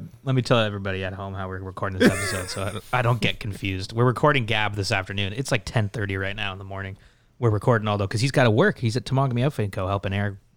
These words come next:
with, uh, you know, the bar and stuff. So he's gotta work. So we're recording now, and then this afternoon we're gonna chat with Gab, and then I'm gonna edit it all together in a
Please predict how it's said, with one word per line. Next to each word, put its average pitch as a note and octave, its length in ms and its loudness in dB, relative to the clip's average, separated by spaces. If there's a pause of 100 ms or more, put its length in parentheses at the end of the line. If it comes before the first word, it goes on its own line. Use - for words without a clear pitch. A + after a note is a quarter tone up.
with, G#2+ 240 -4
uh, G2 240 0
you A#2 100 -2
know, G2+ 100 -2
the G2+ 80 -2
bar F#2+ 260 0
and F3+ 100 -2
stuff. - 200 -16
So G#2+ 240 -8 (720)
he's D#3 140 4
gotta F3+ 160 8
work. F#3 160 6
So C#3 100 2
we're B2+ 100 6
recording C#3 360 6
now, C#3+ 220 6
and B2+ 80 4
then G#2 280 2 (240)
this A#2+ 160 -4
afternoon A#2+ 360 0
we're A2+ 100 2
gonna G2+ 200 -2 (320)
chat G#2+ 220 0
with G#2 140 -8
Gab, G#2+ 380 0
and G2 100 -4
then F#2 180 -8 (140)
I'm A2 100 -6
gonna G2 140 -2
edit F#2+ 260 -4
it F#2+ 80 -6
all F#2 140 -6
together F#2+ 380 -8
in F#2 80 -10
a G2 40 -16